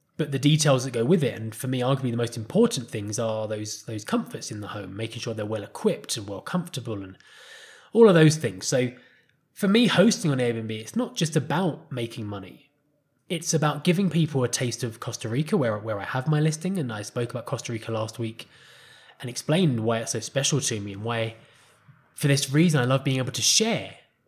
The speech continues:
it with other people. And like the examples I gave a second ago, I really tried to make sure that there's everything that they're gonna need.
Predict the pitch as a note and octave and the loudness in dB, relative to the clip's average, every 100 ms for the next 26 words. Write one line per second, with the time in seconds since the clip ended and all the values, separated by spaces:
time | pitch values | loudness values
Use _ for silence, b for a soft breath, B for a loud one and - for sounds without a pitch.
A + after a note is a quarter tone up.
0 | - C#3+ C#3 B2+ A2+ B2+ D#3 D#3 F2+ - | -10 -8 -2 -2 -2 2 2 2 -6 -16
1 | - _ - B2 B2 A#2+ A#2+ - - F#3+ | -20 _ -10 -4 -4 -4 -8 -8 0 2
2 | F#3+ F3 C#3+ D3+ C#3+ C#3+ B2+ B2 A#2+ A2 | 4 2 6 4 4 2 2 2 0 -6
3 | - A#3+ A#3 A#3 A#3+ D3+ B2 B2 B2 D#3 | -8 -2 0 2 2 4 2 0 0 2
4 | G#3+ A3 D#3 D3+ D3 C#3 - C#3+ B2 A#2+ | 4 4 2 0 0 -2 0 0 -2 -2
5 | A#2+ B2+ B2 A2+ A#2 G#2 - b b b | -2 0 0 -2 -6 -6 -12 b b b
6 | b b b B2+ A#2+ B2+ A#2 G#2+ F#2+ F2+ | b b b -6 -2 0 0 0 -4 -10